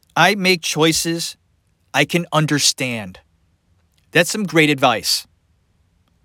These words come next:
by Kevin Spacey as an actor. And I will never, ever question <laughs> Kevin Spacey in regards to being an actor.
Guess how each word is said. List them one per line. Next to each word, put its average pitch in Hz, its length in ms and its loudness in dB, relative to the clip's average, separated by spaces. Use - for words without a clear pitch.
by 151 120 4
Kevin 131 300 -2
Spacey - 580 -4
as 131 200 0
an 147 80 0
actor. 117 480 -2
And 120 140 -6
I 160 160 4
will 190 160 0
never, 165 520 2
ever 131 420 0
question 180 800 0
<laughs> 269 120 4
Kevin 214 360 2
Spacey 190 580 -2
in 180 60 -8
regards 139 580 0
to - 80 -14
being 131 200 -6
an 120 80 -10
actor. 101 440 -12